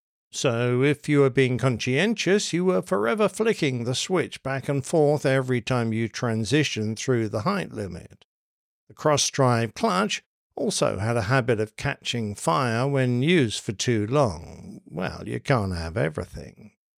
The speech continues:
The F three had a pretty massive panel of warning lights, which sported thirty-nine amber cautions and thirty-three red ones.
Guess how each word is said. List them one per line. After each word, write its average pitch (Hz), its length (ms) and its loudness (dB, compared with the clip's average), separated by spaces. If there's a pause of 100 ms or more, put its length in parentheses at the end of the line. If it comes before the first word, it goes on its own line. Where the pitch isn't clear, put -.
(680)
The 156 140 2
F 220 200 4
three 240 540 -2
had 220 260 2
a 214 40 0
pretty 196 380 2
massive 135 840 0
panel 123 420 2
of 117 100 -2
warning 123 460 -2
lights, 82 520 -12
which 131 260 0
sported 120 640 0
thirty-nine 113 1000 0
amber 139 360 0
cautions 135 640 2
and 123 240 2
thirty-three 143 960 0
red 180 320 2
ones. 101 460 -4